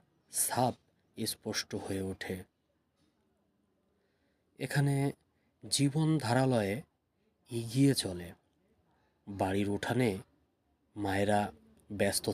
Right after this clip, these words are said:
থাকেন রান্নাবান্নায়, আর শিশুরা খেলায় মেতে থাকে। গ্রামের প্রতিটি কোণে যেন এক অদ্ভুত প্রশান্তি লুকিয়ে আছে। কৃষকের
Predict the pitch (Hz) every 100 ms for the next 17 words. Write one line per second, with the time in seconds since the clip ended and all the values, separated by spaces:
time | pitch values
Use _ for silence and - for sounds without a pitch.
0 | - 104 - 123 - _ _ _ - 95
1 | 90 87 90 90 87 87 _ _ _ _
2 | _ _ _ _ 110 - - 123 143 147
3 | 110 - _ _ _ _ - 110 101 98
4 | 90 - - - 95 90 _ _ _ _
5 | _ _ _ 113 101 113 113 107 - -
6 | 139 156 - 147 143 113 95 - _ _
7 | _ _ 104 107 107 - 113 - 117 120
8 | 117 - 143 107 - - _ _ _ 123
9 | - 123 113 98 92 92 - 90 90 -
10 | 98 90 - _ _ _ _ _ _ _
11 | _ _ _ _ _ _ _ _ _ _
12 | _ _ _ _ _ _ _ _ - 156
13 | - 165 - 170